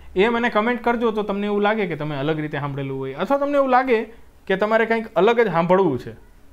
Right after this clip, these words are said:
ખાલી મહાભારત નહીં એમ. ઘણા એવી રીતના કમેન્ટ કરેલી છે ને આપણે આગળ એવા વીડિયો બનાવતા રહેશું. ઓકે? અને સબસ્ક્રાઇબ કરી દેજો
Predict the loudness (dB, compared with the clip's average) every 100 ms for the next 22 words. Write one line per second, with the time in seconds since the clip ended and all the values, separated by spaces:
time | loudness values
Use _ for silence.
0 | -18 -10 -8 -6 -6 -4 -6 -8 -12 -12
1 | -12 -14 -14 -20 -20 -20 -20 -20 -20 -20
2 | -20 -20 -20 -20 -8 0 2 2 2 0
3 | -2 -2 0 -2 0 2 2 2 0 -2
4 | 0 -2 0 0 0 0 0 -2 -2 -4
5 | -4 -4 -6 -8 -14 -16 -18 -20 -20 -20
6 | -20 -12 -10 -4 -4 -4 -20 -20 -20 -20
7 | -20 -14 -8 -4 -2 -2 -4 -6 -8 -12
8 | -20 -20 -6 -2 -2 2 4 4 4 2
9 | 4 0 -2